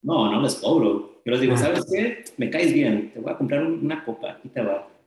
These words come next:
Speaker 1: Y se la tomaban y, "Man, está bien rico", ni, ni se siente como, "Te digo, está bien rico, no te preocupes, yo, yo te la compro".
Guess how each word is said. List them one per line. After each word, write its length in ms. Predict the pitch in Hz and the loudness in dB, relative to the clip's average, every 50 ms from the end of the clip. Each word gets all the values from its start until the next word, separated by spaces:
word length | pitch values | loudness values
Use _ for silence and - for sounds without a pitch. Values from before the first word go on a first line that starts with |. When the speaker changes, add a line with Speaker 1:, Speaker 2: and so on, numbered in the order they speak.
| _ _ _ _ _ _ _ _ _ _ _ | _ _ _ _ _ _ _ _ _ _ _
Speaker 1:
Y 300 | - 120 113 113 113 113 | -2 0 0 0 0 0
se 120 | - 139 113 | 0 0 2
la 440 | 107 107 107 107 107 107 - - - | 2 2 2 0 -2 -4 -8 -6 -4
tomaban 560 | 123 113 120 139 175 196 220 233 220 185 143 | -2 0 0 0 0 0 0 2 2 2 2
y, 460 | 117 110 110 - - - - - - _ _ _ _ _ _ _ _ 117 127 165 | 2 2 2 2 0 -2 -6 -10 -16 _ _ _ _ _ _ _ _ _ -12 -8
"Man, 260 | 220 226 214 139 - - | -6 -4 -4 -4 -4 -6
está 260 | - - - - - 165 | -8 -12 -12 -10 -10 -10
bien 420 | 160 147 139 139 202 220 254 214 | -6 -4 -2 -2 0 0 0 0
rico", 220 | - 233 - - - | 0 -2 -4 -4 -2
ni, 300 | 139 135 139 151 139 127 | 0 2 2 4 4 4
ni 80 | 135 | 2
se 160 | - - 139 - | 2 2 0 0
siente 640 | - - - - 240 - - 202 151 113 110 - | 0 2 2 2 2 2 2 0 0 0 0 0
como, 400 | 156 139 117 104 - - - - _ _ _ _ _ _ - - _ _ _ _ _ _ - - - _ - | 0 0 0 -2 -4 -8 -14 -20 _ _ _ _ _ _ -20 -20 _ _ _ _ _ _ -20 -20 -20 _ -10
"Te 120 | 92 92 | -8 -2
digo, 300 | 92 - - - - - - | 0 0 2 2 2 2 0
está 220 | - - 107 101 | 0 -2 -4 -6
bien 240 | 104 117 139 135 131 | -2 0 2 2 2
rico, 540 | - - - - - - 98 - - - - - _ _ _ _ | 2 0 0 0 0 0 0 -2 -4 -6 -12 -18 _ _ _ _
no 100 | - 113 | -8 -4
te 100 | - 185 | -2 0
preocupes, 500 | 175 170 165 165 202 208 - 175 123 110 | 0 0 0 0 0 0 2 2 2 2
yo, 120 | 120 131 131 | 2 2 2
yo 120 | 135 139 | 2 0
te 60 | - 156 | 0 0
la 160 | 147 160 - | -2 0 0
compro". 540 | 196 - - - 110 101 104 - - - | -2 -2 -2 -4 -6 -6 -6 -8 -12 -20